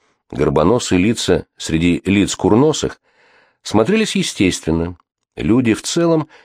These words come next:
были схожи меж собой. Вид имели сосредоточенный, смотрели истово, а если смеялись, то во весь рот. Так распахнуто теперь не смеются. Мужчины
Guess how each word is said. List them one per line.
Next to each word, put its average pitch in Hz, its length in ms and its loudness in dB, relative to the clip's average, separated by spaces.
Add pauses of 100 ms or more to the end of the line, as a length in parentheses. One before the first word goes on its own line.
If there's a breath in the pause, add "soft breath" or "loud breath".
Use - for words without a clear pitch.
были 170 240 2
схожи 90 520 0
меж 80 240 0
собой. 107 420 -2 (600)
Вид 123 320 0
имели 78 400 2
сосредоточенный, 82 960 0 (260 soft breath)
смотрели 120 540 0
истово, 85 640 -2 (540)
а 67 160 2
если 82 320 2
смеялись, 104 600 0
то 85 220 2
во 98 160 0
весь 143 240 0
рот. 92 320 -2 (580)
Так - 220 -2
распахнуто 90 800 0
теперь 80 340 -2
не 76 120 0
смеются. 92 560 -2 (880)
Мужчины 110 640 0